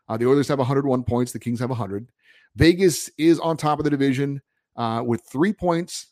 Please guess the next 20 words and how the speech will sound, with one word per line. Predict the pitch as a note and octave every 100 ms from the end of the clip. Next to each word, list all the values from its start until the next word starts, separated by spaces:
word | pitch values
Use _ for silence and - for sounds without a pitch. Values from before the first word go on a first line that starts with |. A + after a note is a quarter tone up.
| _
up | D#3 -
on | D#3+ D3+
Edmonton | C3 C3+ C3 B2
and | A#2
now | A2+
four | - D3
points | C#3+ A2+ G2+
up | G2 G2+ _ _ _ _ _
on | A#2 A2+
the | A#2
L | A#2 G#2+
A | G2+
Kings. | - E3+ F3 D#3+ - - _ _
And, | A#2 A#2
of | A2
course, | B2 -
the |
Kings | - A2+ -
facing | B2+ C3 C3
the | B2+ B2+